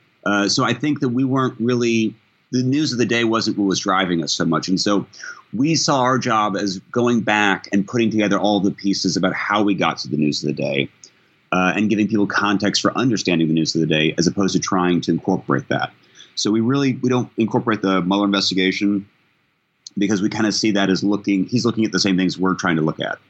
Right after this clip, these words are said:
in a weird way. Um, and so by really not worrying about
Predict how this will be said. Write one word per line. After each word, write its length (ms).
in 80
a 40
weird 180
way. 220
Um, 500
and 160
so 400
by 460
really 300
not 420
worrying 360
about 400